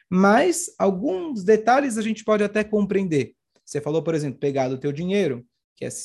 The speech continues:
antigamente, especialmente, era expressado por cabeça de gado,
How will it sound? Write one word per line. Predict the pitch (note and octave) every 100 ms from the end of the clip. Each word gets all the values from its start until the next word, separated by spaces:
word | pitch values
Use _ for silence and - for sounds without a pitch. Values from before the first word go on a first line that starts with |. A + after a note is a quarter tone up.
| -
antigamente, | A#2+ A#2+ B2+ D3 C#3
especialmente, | B2+ C#3 C3+ C3 B2+
era | B2+ A#2
expressado | - C3+ - B2+
por | -
cabeça | C3 C#3 C3 C#3+
de | C#3+
gado, | F#3+ G3 C#3